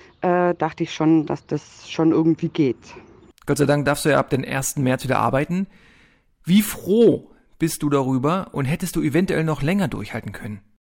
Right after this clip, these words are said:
Speaker 1: Bin super, super, super froh, dass ich wieder arbeiten darf, ähm, zum ersten März. Ähm, es hätte schon noch jetzt so, keine Ahnung, zwei, drei Wochen gehen können, aber,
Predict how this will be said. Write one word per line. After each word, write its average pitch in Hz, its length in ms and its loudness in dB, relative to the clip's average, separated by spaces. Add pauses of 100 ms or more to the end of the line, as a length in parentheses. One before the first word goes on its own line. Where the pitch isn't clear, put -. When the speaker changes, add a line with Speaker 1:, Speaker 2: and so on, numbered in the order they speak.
(400)
Speaker 1:
Bin 185 160 -2
super, - 540 -6
super, 226 320 -6
super 269 300 -6
froh, 175 280 -6
dass 165 200 -6
ich 170 140 -10
wieder 165 220 -2
arbeiten 151 400 -6
darf, 175 580 -8
ähm, 196 360 -4
zum 196 160 -10
ersten 185 460 -6
März. - 420 -6 (640)
Ähm, 180 600 2 (1600)
es - 340 -14
hätte 180 460 -4
schon 196 360 -4
noch 269 420 -6
jetzt 202 420 -8
so, 190 120 -8
keine 190 300 -4
Ahnung, 196 260 -4
zwei, 185 240 -6
drei 175 220 -6
Wochen 175 240 -4
gehen 160 280 -2
können, 226 400 -4
aber, 190 560 -4